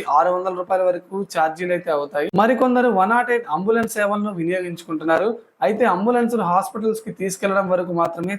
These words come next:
తిరుగు ప్రయాణం అయితే మనకి ఎవరైతే అనారోగ్యంతో బాధపడుతున్నారో వారే వ్యయ ప్రయాసలకు ఖర్చు పెట్టుకోవాల్సి ఉంటుంది. అందుకే వీరందరి కోసం ఉచిత బస్సు ప్రయాణంపై కూటమి ప్రభుత్వం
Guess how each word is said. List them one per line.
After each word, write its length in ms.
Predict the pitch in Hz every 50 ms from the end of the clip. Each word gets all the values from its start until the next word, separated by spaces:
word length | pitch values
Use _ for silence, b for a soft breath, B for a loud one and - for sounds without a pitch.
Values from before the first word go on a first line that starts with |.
| -
తిరుగు 240 | - 208 226 226 233 208
ప్రయాణం 340 | 226 214 208 208 196 196 196 190
అయితే 240 | 185 180 185 190 190 220 226 - - _ _ _ _ _ -
మనకి 300 | 185 202 208 202 208 208 190 185
ఎవరైతే 320 | 190 196 214 220 214 214 190
అనారోగ్యంతో 580 | 190 196 202 208 208 196 202 202 202 190 196 180 165 170
బాధపడుతున్నారో 640 | 175 180 180 180 180 175 175 175 180 180 180 180 160 147
వారే 240 | 151 160 175 190 196 190 170 - _ _ 139 151
వ్యయ 160 | 165 185 196 185 190
ప్రయాసలకు 580 | 185 180 175 175 175 - 175 175 - - 190 190 202 202 - _ _ _ _ _ _ _ _ _ _ _ _ _ _ _ _ _ _ -
ఖర్చు 200 | 170 165 - 220 202
పెట్టుకోవాల్సి 540 | 214 196 214 - 196 185 180 175 170 180 170 160
ఉంటుంది. 320 | 156 147 156 156 175 240 320 - _ - 156
అందుకే 320 | 180 208 240 247 240 262 247 226
వీరందరి 400 | 220 214 214 202 208 220 226 226 226
కోసం 260 | 220 220 220 220 226 220 202 170 147 156
ఉచిత 240 | 156 - 233 214 226 220 180
బస్సు 220 | 180 180 - 202 185
ప్రయాణంపై 520 | 196 196 196 190 190 190 185 175 - 190 202 214 220 - - - _ _ _ _ _ 202
కూటమి 300 | 214 220 226 220 214 196 190
ప్రభుత్వం 440 | 190 185 180 180 180 175 185 190